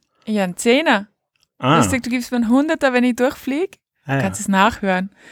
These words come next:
Speaker 1: Und ich hab gesagt, und dann hast du gemeint, du, ich muss dir einen Zehner geben, wenn ich's schaff.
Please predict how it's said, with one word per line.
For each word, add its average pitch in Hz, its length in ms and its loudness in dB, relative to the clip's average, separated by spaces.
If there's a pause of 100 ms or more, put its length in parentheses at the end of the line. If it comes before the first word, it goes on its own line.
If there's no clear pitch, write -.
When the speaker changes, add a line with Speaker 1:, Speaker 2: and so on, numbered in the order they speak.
(260)
Speaker 1:
Und 214 140 -2
ich 240 80 4
hab 233 100 2
gesagt, 240 280 2
und 233 100 2
dann 220 100 0
hast 226 160 -4
du 240 60 -8
gemeint, 240 260 2
du, 240 100 -4
ich 240 120 -2
muss 240 180 2
dir 240 80 -2
einen 226 140 -2
Zehner 240 320 2
geben, 220 340 0
wenn 214 140 0
ich's 214 200 -4
schaff. 220 440 -2